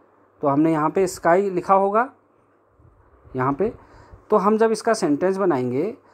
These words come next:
तो स्काई से रिलेटेड एक हम सेंटेंस बनाएंगे, ठीक है। तो,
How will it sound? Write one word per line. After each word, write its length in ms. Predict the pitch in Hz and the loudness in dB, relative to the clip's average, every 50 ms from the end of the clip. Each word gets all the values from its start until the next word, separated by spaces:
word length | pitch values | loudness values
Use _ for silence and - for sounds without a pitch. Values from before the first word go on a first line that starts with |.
| _ _ _ _ _ - | _ _ _ _ _ -6
तो 100 | 180 175 | -4 -4
स्काई 440 | - - - - 185 180 208 220 | -4 -6 -4 0 2 2 2 2
से 140 | 208 - 233 | 2 2 2
रिलेटेड 600 | 202 185 160 151 147 143 160 156 170 196 196 - - - - _ _ _ - | 2 2 2 0 0 0 0 0 0 -2 -4 -10 -20 -20 -20 _ _ _ -8
एक 160 | 156 165 165 170 | -6 -6 -4 -2
हम 100 | 170 185 | -4 -4
सेंटेंस 420 | 175 - 151 139 131 143 151 165 | -2 -2 -2 -2 0 -2 -2 -2
बनाएंगे, 440 | 180 202 208 214 196 147 104 90 - - _ _ _ - _ _ _ _ _ _ _ _ - | 0 0 0 2 0 0 -2 -4 -10 -16 _ _ _ -20 _ _ _ _ _ _ _ _ -8
ठीक 160 | - 139 - | -8 -4 -2
है। 140 | 214 254 285 294 - - _ _ - - - - - - - _ _ - | 0 0 0 -2 -6 -14 _ _ -20 -20 -20 -20 -20 -20 -20 _ _ 2
तो, 360 | 160 165 180 185 180 175 | 4 4 4 4 0 -4